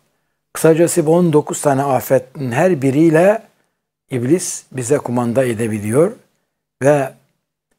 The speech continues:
Allah'ı Rab mevkinden indirmek suretiyle kendisi geçiyor ve bize şer işlettiriyor.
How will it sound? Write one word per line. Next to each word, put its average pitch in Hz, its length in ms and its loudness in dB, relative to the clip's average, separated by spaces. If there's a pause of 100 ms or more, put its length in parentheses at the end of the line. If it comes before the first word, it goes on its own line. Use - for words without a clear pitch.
(3000)
Allah'ı 143 520 2
Rab 160 220 0
mevkinden 127 680 -10 (680)
indirmek 131 460 -4
suretiyle 120 840 -2 (720)
kendisi 127 600 -4
geçiyor 151 580 2 (200)
ve 127 240 -4
bize 131 420 -4
şer 131 200 -6
işlettiriyor. 131 760 -2